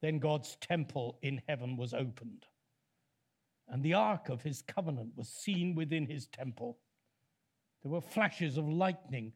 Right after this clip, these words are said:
rumblings, peals of thunder, an earthquake, and heavy hail. Did some of that earlier this afternoon. <laughs>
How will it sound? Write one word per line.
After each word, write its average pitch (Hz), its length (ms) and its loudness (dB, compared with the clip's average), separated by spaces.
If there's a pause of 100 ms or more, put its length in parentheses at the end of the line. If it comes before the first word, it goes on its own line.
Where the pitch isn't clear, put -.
(520)
rumblings, 147 680 4 (100)
peals 196 420 4
of 160 140 -2
thunder, 139 480 2 (340)
an 190 140 10
earthquake, - 720 4 (840)
and 135 220 2
heavy 123 560 -2 (600)
hail. 110 360 -2 (1040)
Did 143 140 -8
some 123 160 0
of 123 80 -2
that 123 220 0
earlier 143 360 -2
this - 160 -10
afternoon. 123 640 -6 (420)
<laughs> 165 120 -2